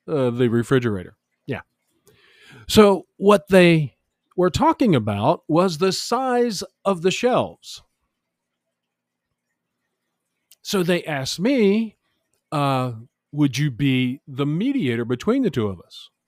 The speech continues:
I said, "No, I want to participate." "So what's the questioning on the shelves? What, what's going on? I'll, I'll gladly give you my opinion if you still want it." And they were like,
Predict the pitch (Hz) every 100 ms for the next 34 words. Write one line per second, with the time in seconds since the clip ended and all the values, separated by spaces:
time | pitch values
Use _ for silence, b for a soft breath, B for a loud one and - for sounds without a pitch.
0 | _ _ _ _ - 233 - 196 156 127
1 | _ 143 139 139 135 113 104 127 233 285
2 | - - 214 190 165 208 196 277 269 214
3 | 165 90 - _ _ _ _ _ _ _
4 | - 175 160 202 - 220 - 233 202 -
5 | 214 214 208 202 202 - - 240 196 110
6 | 98 147 - b b b _ 151 190 -
7 | 180 170 165 202 220 120 107 104 110 98
8 | 98 101 120 160 147 123 127 127 120 120
9 | 120 - 143 156 135 123 117 110 123 110
10 | 110 156 240 _ _ _ _ _ _ _
11 | _ _ _ _ _ 160 180 175 165 147
12 | 131 127 123